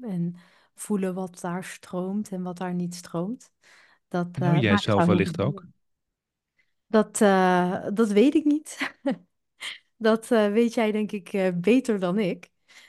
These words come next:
Speaker 1: Ehm, maar, eh, dat maakt ook dat we altijd in, in gesprek blijven, omdat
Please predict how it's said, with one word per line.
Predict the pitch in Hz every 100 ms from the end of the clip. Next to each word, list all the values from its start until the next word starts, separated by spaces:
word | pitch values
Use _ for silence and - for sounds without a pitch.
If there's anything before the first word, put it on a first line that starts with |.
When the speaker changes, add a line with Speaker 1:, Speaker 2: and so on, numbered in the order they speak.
| -
Speaker 1:
Ehm, | 220 214 208 208 208 208 208 - _ 202
maar, | 196 190 180
eh, | 190 180 175 - 190
dat | 202 208
maakt | 196 196 -
ook | 175
dat | 190 185
we |
altijd | - 196 196 180 175 -
in, | - 196 185 180 -
in | 202
gesprek | 202 170 - 202 -
blijven, | 180 175 180 - 190
omdat | 185 175 180